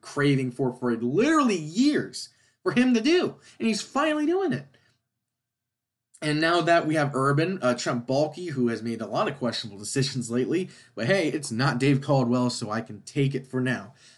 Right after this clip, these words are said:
But Urban is now running the team, and it is truly reflecting on the players that n-, nearly eighty-nine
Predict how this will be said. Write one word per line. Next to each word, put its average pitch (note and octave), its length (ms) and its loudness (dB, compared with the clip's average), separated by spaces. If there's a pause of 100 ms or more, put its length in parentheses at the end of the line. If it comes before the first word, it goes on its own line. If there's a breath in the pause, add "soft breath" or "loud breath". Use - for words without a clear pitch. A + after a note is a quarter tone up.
(120 soft breath)
But - 220 -2
Urban G3+ 420 2
is D3+ 140 0
now C#3 220 2
running A#2 300 0
the A2 80 -4
team, A2 420 -8 (340 soft breath)
and B2 160 0
it D3 120 0
is C#3 180 0
truly D#3+ 300 4
reflecting B2+ 520 0
on A#2 140 0
the G#2 60 -10
players A2+ 460 0
that A2 180 -2
n-, A#2+ 160 -2 (100)
nearly C#3 640 2
eighty-nine C#3+ 1000 0